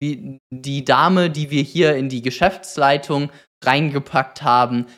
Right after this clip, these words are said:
die heißt Chanel und wir berufen uns deshalb auf die Nummer eins. Ja,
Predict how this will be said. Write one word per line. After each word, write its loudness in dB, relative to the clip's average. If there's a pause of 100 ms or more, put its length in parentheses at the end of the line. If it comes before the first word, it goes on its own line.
(160)
die -6
heißt 0
Chanel 0 (200)
und -4
wir 0
berufen -4
uns -4
deshalb 0
auf -4
die -6
Nummer -2
eins. -6 (480)
Ja, 0